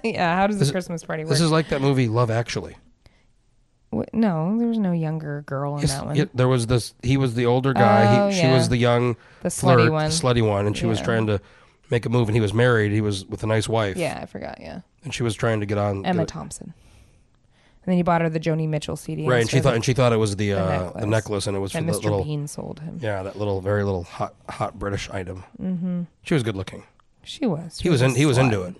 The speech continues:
Speaker 2: but he was also felt like not
Speaker 1: He
Speaker 2: good.
Speaker 1: died.
Speaker 2: He's, that, that's Hans Gruber.
Speaker 1: Yeah, it's Alan Rickman. He's
Speaker 2: Yeah,
Speaker 1: dead.
Speaker 2: that's the G-, Hans, I mean, the
Speaker 1: He's
Speaker 2: German
Speaker 1: also on Harry Potter, which I've never seen.
Speaker 2: The Hans Gruber in the Die Hard is a British actor.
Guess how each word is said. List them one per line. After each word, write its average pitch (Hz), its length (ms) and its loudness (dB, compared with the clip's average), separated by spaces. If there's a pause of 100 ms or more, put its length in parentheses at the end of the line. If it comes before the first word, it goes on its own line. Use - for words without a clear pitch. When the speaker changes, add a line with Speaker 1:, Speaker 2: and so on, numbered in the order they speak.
Speaker 2:
but 117 120 -2
he 117 100 0
was 98 260 -2 (100)
also 107 320 0 (100)
felt 104 200 -4
like 95 260 -8 (460)
not 196 120 -4
Speaker 1:
He 247 80 2
Speaker 2:
good. 202 80 0
Speaker 1:
died. 165 340 -2 (1080)
Speaker 2:
He's, 165 220 0
that, 151 280 0
that's 160 180 -2
Hans 160 280 4
Gruber. 113 400 -2 (180)
Speaker 1:
Yeah, 269 280 -2
it's - 180 -20 (160)
Alan 190 320 -2
Rickman. 180 440 -6
He's 190 260 -8
Speaker 2:
Yeah, 120 140 2
Speaker 1:
dead. 95 80 -2
Speaker 2:
that's 131 200 -2
the 139 120 -2
G-, 107 160 -10 (100)
Hans, 131 380 2 (120)
I - 40 -8
mean, 104 260 -4 (120)
the - 80 -4
Speaker 1:
He's 107 60 2
Speaker 2:
German 240 160 6
Speaker 1:
also 233 160 4
on 202 200 2
Harry 180 220 -2
Potter, 160 300 -4
which 165 160 -6
I've 165 80 -4
never 165 220 -4
seen. 175 320 -10
Speaker 2:
The 123 140 0
Hans 147 320 4
Gruber 120 360 0
in 110 140 0
the 101 80 -2
Die 107 260 -2
Hard 98 220 0
is 95 80 -4
a 92 60 -6
British 101 380 -4
actor. - 380 -10